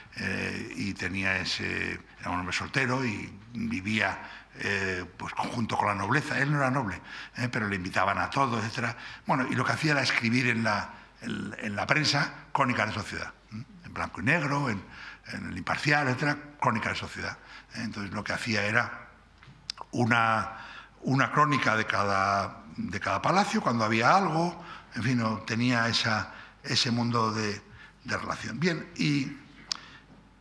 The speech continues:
se asoció durante un tiempo con un danés, que es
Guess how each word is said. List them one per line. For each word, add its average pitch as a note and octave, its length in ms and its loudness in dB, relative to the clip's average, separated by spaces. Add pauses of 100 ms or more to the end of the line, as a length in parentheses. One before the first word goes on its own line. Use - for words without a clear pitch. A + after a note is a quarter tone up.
se - 180 2
asoció G3 540 4
durante D#3 300 4
un E3 140 2
tiempo E3 720 0 (520)
con C3+ 180 4
un D#3+ 800 2 (120)
danés, C#3 840 0 (1120)
que A#2 200 0
es - 240 2